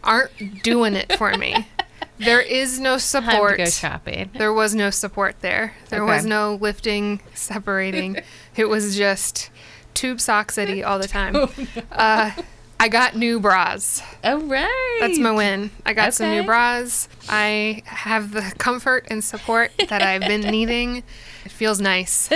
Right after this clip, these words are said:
Speaker 2: <laughs> Well done.
Speaker 1: It feels
Speaker 2: Congrats
Speaker 1: nice.
Speaker 2: to your
Speaker 1: It was
Speaker 2: boobs.
Speaker 1: also just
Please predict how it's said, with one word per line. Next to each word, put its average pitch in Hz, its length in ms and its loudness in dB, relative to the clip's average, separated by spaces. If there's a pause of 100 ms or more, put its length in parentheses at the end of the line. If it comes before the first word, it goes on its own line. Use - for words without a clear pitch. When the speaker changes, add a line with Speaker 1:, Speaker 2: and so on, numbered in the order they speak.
(240)
Speaker 2:
<laughs> 330 340 -10
Well 185 260 2
done. 156 360 -2
Speaker 1:
It 175 120 -12
feels 202 140 -6
Speaker 2:
Congrats 175 300 -2
Speaker 1:
nice. 190 180 -10
Speaker 2:
to 190 100 -6
your 175 140 -4
Speaker 1:
It 302 160 -2
was 320 120 4
Speaker 2:
boobs. - 40 2
Speaker 1:
also 269 480 4
just 214 280 0